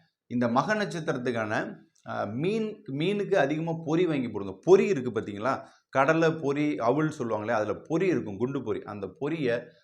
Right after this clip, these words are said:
மீன்களுக்கு குளத்துல, தெப்ப குளத்துல அதிகமா போடுங்க.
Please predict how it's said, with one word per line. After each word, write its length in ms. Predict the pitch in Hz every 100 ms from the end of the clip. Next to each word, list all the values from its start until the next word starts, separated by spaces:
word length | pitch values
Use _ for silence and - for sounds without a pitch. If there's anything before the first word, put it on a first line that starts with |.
| _ - 113
மீன்களுக்கு 600 | 151 226 226 180 123 - 147
குளத்துல, 480 | 131 165 160 139 -
தெப்ப 200 | 127 160
குளத்துல 320 | 147 117 107
அதிகமா 260 | 98 120 117
போடுங்க. 280 | 98 95 104